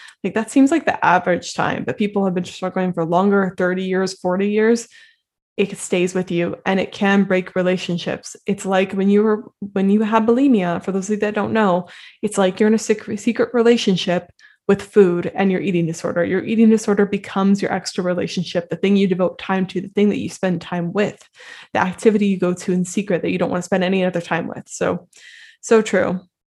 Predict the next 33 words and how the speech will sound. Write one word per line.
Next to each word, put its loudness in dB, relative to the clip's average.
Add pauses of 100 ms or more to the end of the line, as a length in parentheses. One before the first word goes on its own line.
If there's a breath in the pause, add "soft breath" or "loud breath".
This 4
person 4
said, 2 (260 loud breath)
"When 2
I 4
talk 2
about 2
my 0
progress, 0
don't -2
dismiss 0
it. 0
Just -8
listen 0
and 0
acknowledge." -4 (400 soft breath)
It's -10
a -4
good -2
one. -2 (420)
Um, 4
I 6
wrote 4
this -2
one -2
in 4
<laughs> -2
'cause 4
I 6
thought 4
it 6
was 2
important. -2